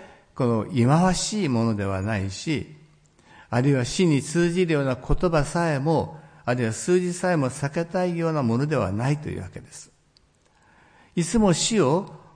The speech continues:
見据えていたわけです。人は確かに生まれたからには死へと向かっているわけですから、避けて通れないものでもあるわけです。でも、パウロにとって死はむしろある意味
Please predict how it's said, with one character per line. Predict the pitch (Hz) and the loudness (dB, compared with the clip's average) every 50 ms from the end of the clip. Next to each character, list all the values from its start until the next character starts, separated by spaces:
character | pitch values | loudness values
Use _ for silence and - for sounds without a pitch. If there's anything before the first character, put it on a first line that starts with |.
| _ | _
見 | - 117 110 101 98 104 113 120 | -4 -2 0 2 2 2 2 2
据 | 117 - - 120 | 0 -2 -2 -4
え | 117 | -2
て | - - 107 | -2 -2 -4
い | 104 101 | -4 -2
た | - 131 | -4 -4
わ | 117 107 | -4 -4
け | 98 - 80 | -4 -8 -10
で | 87 95 | -10 -12
す。 | 92 - - - _ _ _ _ _ _ _ _ _ _ _ _ _ _ _ _ _ _ _ _ _ | -14 -16 -18 -20 _ _ _ _ _ _ _ _ _ _ _ _ _ _ _ _ _ _ _ _ _
人 | _ - - - 139 | _ -14 -6 0 0
は | 123 113 104 | 0 0 0
確 | - 127 117 - - | -2 -4 -4 -2 -2
か | 120 113 | -2 -2
に | 110 | 0
生 | 110 | 0
ま | 110 117 127 | 0 0 0
れ | 123 120 | -2 -2
た | 110 117 110 | -4 -6 -6
か | - 120 113 | -6 -4 -4
ら | 117 113 | -2 -2
に | 110 110 107 | -2 -2 -2
は | 110 131 156 160 - - - - - | -2 -4 -6 -8 -10 -18 -20 -20 -20
死 | - - - - - 131 | -20 -16 -14 -8 -4 -2
へ | 117 107 | -2 -2
と | - 104 | -2 -4
向 | 98 101 | -4 -4
か | 101 123 123 | -4 -6 -6
っ | 123 | -8
て | - - 127 120 | -6 -6 -4 -4
い | |
る | 120 127 | -4 -4
わ | 131 131 | -6 -6
け | - - | -8 -8
で | 110 110 101 | -8 -6 -8
す | 95 - | -8 -8
か | - 104 110 | -6 -6 -4
ら、 | 127 156 175 - - - - - - _ _ _ | -4 -4 -6 -8 -14 -20 -20 -20 -20 _ _ _
避 | - - 127 110 | -8 -6 -6 -4
け | - 110 | -4 -6
て | 101 107 98 95 | -4 -4 -6 -6
通 | 95 - 120 123 | -6 -4 -4 -2
れ | 127 131 | -2 -2
な | 131 135 139 139 | -4 -4 -4 -4
い | |
も | 123 104 95 107 | -2 -4 -4 -4
の | 117 123 | -4 -4
で | - 117 | -4 -4
も | 95 95 98 | -4 -4 -4
あ | 110 | -6
る | 123 127 | -6 -6
わ | 110 101 92 | -6 -8 -8
け | - - | -10 -12
で | 98 - | -12 -12
す。 | - - - _ _ _ _ _ _ _ _ _ _ _ _ _ _ _ _ _ _ _ _ _ _ _ _ _ _ _ _ _ _ _ _ _ _ _ _ _ _ _ _ | -14 -16 -18 _ _ _ _ _ _ _ _ _ _ _ _ _ _ _ _ _ _ _ _ _ _ _ _ _ _ _ _ _ _ _ _ _ _ _ _ _ _ _ _
で | - 156 | 4 6
も、 | 165 156 143 | 6 8 6
パ | 156 190 208 | 6 4 6
ウ | 208 | 6
ロ | 196 175 | 6 6
に | 151 | 4
と | 151 143 | 4 0
っ | |
て | 139 156 151 135 | 0 0 -2 -2
死 | 127 - - - | -2 -2 -2 0
は | 165 143 131 | 2 2 2
む | 151 180 | 2 0
し | 170 - 135 | 0 -2 -2
ろ | 117 113 117 | 0 2 2
あ | 120 127 | 2 0
る | 135 143 | 0 -2
意 | 139 120 | -2 0
味 | 101 110 143 180 175 | 0 0 0 -2 -4